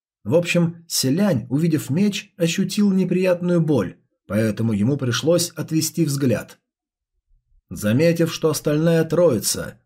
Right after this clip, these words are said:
вновь собралась устроить заварушку, принц покачал головой, внимательно оценил погоду снаружи и про себя подумал: "Судя по всему,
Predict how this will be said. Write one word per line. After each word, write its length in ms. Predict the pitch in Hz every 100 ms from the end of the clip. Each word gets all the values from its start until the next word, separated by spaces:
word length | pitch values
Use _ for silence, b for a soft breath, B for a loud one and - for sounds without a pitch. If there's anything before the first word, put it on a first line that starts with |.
| -
вновь 340 | 90 143 131
собралась 560 | - 160 156 170 170 -
устроить 540 | - - 170 175 147
заварушку, 760 | 127 123 127 196 - 208 208 - B B
принц 340 | 147 202 196 -
покачал 520 | 180 175 170 180 160
головой, 600 | 156 165 147 104 - _ _ -
внимательно 640 | 95 113 143 135 139 135
оценил 460 | 131 143 147 165 156
погоду 400 | 135 151 135 117
снаружи 720 | - 104 190 185 107 - - _
и 120 | 220 202
про 140 | 185
себя 320 | - 170 170
подумал: 600 | 170 165 131 87 - - _ _ _ _ _ _ _
"Судя 460 | - - 175 170 139
по 100 | 131
всему, 640 | 120 104 113 196 196 B